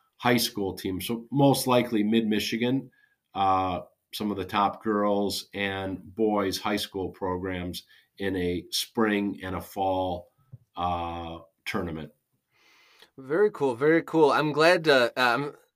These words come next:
Speaker 2: it's, it's great to hear, um, roots connecting with, um, the area up there in Flint, uh, and just, yeah,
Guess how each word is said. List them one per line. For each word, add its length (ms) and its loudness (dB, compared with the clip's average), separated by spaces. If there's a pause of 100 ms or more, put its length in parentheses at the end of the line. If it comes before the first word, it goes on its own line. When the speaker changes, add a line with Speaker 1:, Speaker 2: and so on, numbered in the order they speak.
(180)
Speaker 2:
it's, 240 -10
it's 260 -12
great 240 4
to 100 -6
hear, 460 4 (400)
um, 480 -4 (260)
roots 600 4 (400)
connecting 600 0
with, 460 2
um, 440 -2 (140)
the 180 -8
area 540 0 (140)
up 220 -8
there 200 -6
in 140 -10
Flint, 480 -10
uh, 220 -6 (460)
and 340 0
just, 200 0
yeah, 160 6